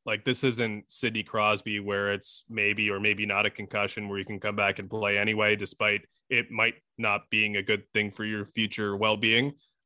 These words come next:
Uh, a high ankle sprain is a bad, bad injury for a hockey player.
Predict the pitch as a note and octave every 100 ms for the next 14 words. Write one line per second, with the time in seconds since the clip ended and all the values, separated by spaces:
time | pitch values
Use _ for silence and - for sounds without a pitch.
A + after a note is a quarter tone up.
0 | - G#2 G2+ G2+ - A2 D#3+ F3 C#3 B2+
1 | - A2+ G#2 G2 - - G#2+ G2+ G2+ G2+
2 | G2 G2+ F#2+ F#2+ G2 G2 F#2+ A2 G2 G2
3 | F#2+ F#2 G2+ F#2+ F#2